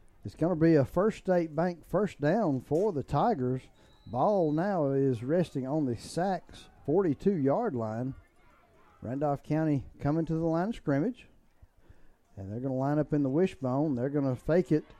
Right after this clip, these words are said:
to Dante and hand it off to Keyshawn Garrett off the left side.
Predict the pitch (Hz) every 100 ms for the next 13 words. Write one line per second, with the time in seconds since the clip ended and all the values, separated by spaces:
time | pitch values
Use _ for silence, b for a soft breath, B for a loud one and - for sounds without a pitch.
0 | b b b b - - 156 156 143 131
1 | 151 190 180 170 170 151 147 185 160 175
2 | 180 - - 202 190 196 170 156 143 180
3 | 240 156 147 165 - 139 151 202 180 -
4 | 170 220 180 143 143